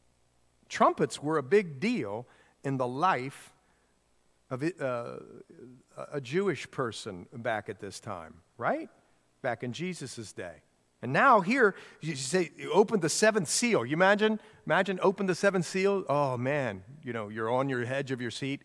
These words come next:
Silence. Pure silence, which is really awkward. I just tried it with you for twenty seconds, and you guys thought something was wrong with me. And then he saw these seven angels,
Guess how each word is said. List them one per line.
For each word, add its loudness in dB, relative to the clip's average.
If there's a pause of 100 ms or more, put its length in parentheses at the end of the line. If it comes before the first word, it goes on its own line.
Silence. 0 (800)
Pure 8
silence, 2
which -4
is -6
really 4
awkward. 0
I 2
just -2
tried 2
it -4
with -8
you -2
for -6
twenty -4
seconds, -4
and -8
you -8
guys -4
thought -2
something -8
was -10
wrong -2
with -12
me. -12 (4000)
And -2
then 4
he 4
saw 2
these -4
seven 0
angels, 0